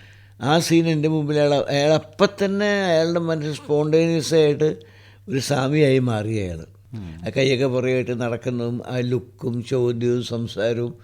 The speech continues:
Speaker 1: അത്ഭുതപ്പെട്ടു പോയി. അപ്പം ഞാൻ തീരുമാനിച്ചു കഴിഞ്ഞു ഇത് സക്സസ് ആണെന്ന്. ഒരു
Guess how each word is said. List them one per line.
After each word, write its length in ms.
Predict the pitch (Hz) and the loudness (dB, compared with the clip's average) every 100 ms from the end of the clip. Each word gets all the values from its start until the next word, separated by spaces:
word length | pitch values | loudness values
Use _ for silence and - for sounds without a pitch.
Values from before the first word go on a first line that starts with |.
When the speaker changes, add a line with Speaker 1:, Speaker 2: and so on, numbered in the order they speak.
| - - - | -20 -20 0
Speaker 1:
അത്ഭുതപ്പെട്ടു 760 | 160 180 165 214 220 - 196 156 | 2 4 4 8 8 6 0 2
പോയി. 200 | 123 90 - - - - | 0 -4 -16 -20 -8 -6
അപ്പം 200 | 151 214 | 6 8
ഞാൻ 300 | 190 214 240 | 8 8 8
തീരുമാനിച്ചു 560 | 240 220 214 208 156 | 8 10 10 8 10
കഴിഞ്ഞു 380 | 190 190 185 185 | 12 12 10 6
ഇത് 340 | 175 165 180 180 | 6 8 8 8
സക്സസ് 500 | 147 123 123 117 151 | 2 0 -4 0 2
ആണെന്ന്. 420 | 127 87 73 - - - | 2 -2 -8 -14 -20 0
ഒരു 240 | 190 240 | 2 4